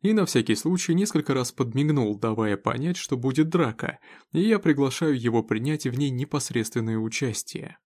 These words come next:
Моррис решил, что я встал, потому что послушно ему подчинился. В его тупой голове не возникло даже тени мысли о том, что дворняга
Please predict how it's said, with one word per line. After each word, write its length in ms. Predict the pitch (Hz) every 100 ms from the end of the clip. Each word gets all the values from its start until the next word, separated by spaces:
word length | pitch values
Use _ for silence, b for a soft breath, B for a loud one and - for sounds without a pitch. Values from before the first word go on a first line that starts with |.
| _ _ _ _
Моррис 380 | 143 196 226 -
решил, 320 | 180 175 202
что 180 | 185 -
я 140 | 160
встал, 300 | 160 - 196
потому 320 | 160 - 127 156
что 160 | -
послушно 480 | - 135 - 180 -
ему 160 | 156 156
подчинился. 880 | 151 151 185 185 131 113 - - - b b b
В 60 | -
его 300 | 107 127 196
тупой 260 | 190 185 185
голове 340 | 160 165 185
не 100 | 156
возникло 440 | 139 135 170 160
даже 240 | 151 147 147
тени 380 | - 165 170 170
мысли 500 | 135 156 131 - 110
о 100 | 104
том, 240 | - 165
что 160 | 170 165
дворняга 640 | 135 127 117 127 107 104